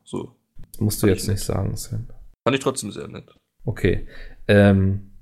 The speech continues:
Speaker 2: so, weiß nicht. Mal gucken. Mal gucken. Das ist ja auch immer so ein bisschen die Herausforderung dann fürs nächste Jahr, das irgendwie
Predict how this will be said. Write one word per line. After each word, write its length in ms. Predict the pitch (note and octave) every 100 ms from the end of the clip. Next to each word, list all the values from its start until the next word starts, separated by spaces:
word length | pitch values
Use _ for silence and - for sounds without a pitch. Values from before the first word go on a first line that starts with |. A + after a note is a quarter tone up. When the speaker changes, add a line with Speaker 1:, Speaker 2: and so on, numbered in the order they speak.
| _ - -
Speaker 2:
so, 300 | - G#2 G2
weiß 200 | E2 -
nicht. 200 | F#2 -
Mal 80 | -
gucken. 340 | - - -
Mal 100 | B2
gucken. 320 | B2 F3+ D#3+ C#3
Das 180 | C#3
ist 100 | D#3+
ja 100 | - D#3+
auch 40 |
immer 160 | D#3+ D3+
so 80 |
ein 60 | D3
bisschen 220 | D#3 D#3
die 80 | C#3+
Herausforderung 580 | C3 C#3 C#3 C#3+ B2+ A#2+
dann 140 | A#2+
fürs 200 | A#2 A#2+
nächste 280 | A2+ B2 -
Jahr, 200 | A2 G2+
das 160 | G2+ G2+
irgendwie 540 | - G#2 G#2 G2+ G2